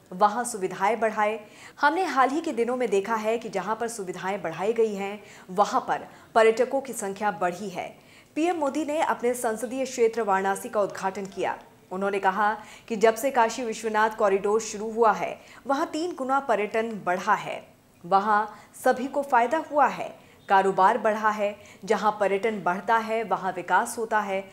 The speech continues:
सबको फायदा होता है। इसके पहले एयरपोर्ट पर उद्घाटन के दौरान प्रधानमंत्री मोदी ने कोलकाता की फ्लाइट को हरी झंडी दिखाई। उन्होंने कहा कि देवघर से झारखंड के विकास को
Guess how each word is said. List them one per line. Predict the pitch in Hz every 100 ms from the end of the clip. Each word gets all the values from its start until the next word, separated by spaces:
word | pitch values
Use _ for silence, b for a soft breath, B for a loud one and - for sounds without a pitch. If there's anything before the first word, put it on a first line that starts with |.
| B B -
सबको | 311 311 320
फायदा | - - 226 208
होता | 196 190 170
है। | 156 - - _
इसके | - - 403
पहले | 403 277 277 320
एयरपोर्ट | 226 220 220 240 262 262
पर | 170 - - B B
उद्घाटन | 226 208 214 269 339 320
के | 254
दौरान | 220 214 226 240
प्रधानमंत्री | 220 190 208 208 202 202 226
मोदी | 202 196 202 240
ने | 202 190 - B B
कोलकाता | 277 269 269 285 294 320
की | 302
फ्लाइट | 277 226 220 254 -
को | 233
हरी | 233 202 208
झंडी | 190 208 214
दिखाई। | 208 196 - 147 - - B B
उन्होंने | 180 196 233
कहा | 220 196 220
कि | 233 214
देवघर | 185 202 240 196 220
से | 226
झारखंड | 208 185 180 185 220
के | 220
विकास | 170 170 196 208
को | - 175 95